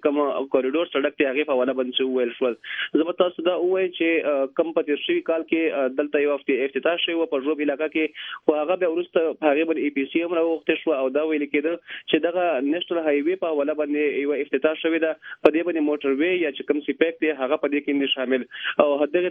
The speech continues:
ته د عوامي نیشنل ګوند مشران هم ورغلي وو، پښتونخوا ملي عوامي پارټۍ او مولانا فضل الرحمن هم ورغلی وو، خو وروسته بیا هغه هم په دې باندې نیوکې کولې چې دې سره دوکه شوې ده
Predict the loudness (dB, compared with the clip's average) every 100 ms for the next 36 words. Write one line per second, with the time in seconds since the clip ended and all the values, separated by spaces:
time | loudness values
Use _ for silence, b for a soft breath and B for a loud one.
0 | 0 0 0 0 0 0 -2 -2 -2 0
1 | -2 -2 -2 -2 0 0 0 -2 -2 0
2 | -2 -2 -2 -2 2 0 2 0 -2 -2
3 | -2 0 0 0 0 0 0 0 -2 0
4 | 0 0 0 0 -2 0 0 -2 -6 B
5 | B 6 6 0 -2 -2 0 0 0 0
6 | 0 0 0 0 0 -2 -2 0 0 0
7 | -2 -2 -2 -2 -2 -2 0 -2 0 0
8 | -2